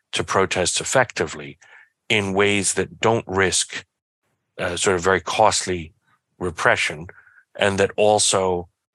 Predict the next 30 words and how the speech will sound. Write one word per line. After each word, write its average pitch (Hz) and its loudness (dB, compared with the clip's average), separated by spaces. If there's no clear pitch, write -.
don't 101 2
necessarily 95 2
entail 87 -2
bargaining 90 0
with 85 -2
or 87 -2
giving 85 -4
concessions 82 0
to - -10
protesters. - -4
And 107 2
I 95 4
think 110 0
they, 104 2
they 98 0
will 95 0
probably 120 2
look 92 0
at - -2
this 95 0
as 87 -4
a 87 -4
great 92 -4
success - 2
in 85 -8
managing 90 -2
the 80 -12
protests 82 -6
that - -2
way. - -16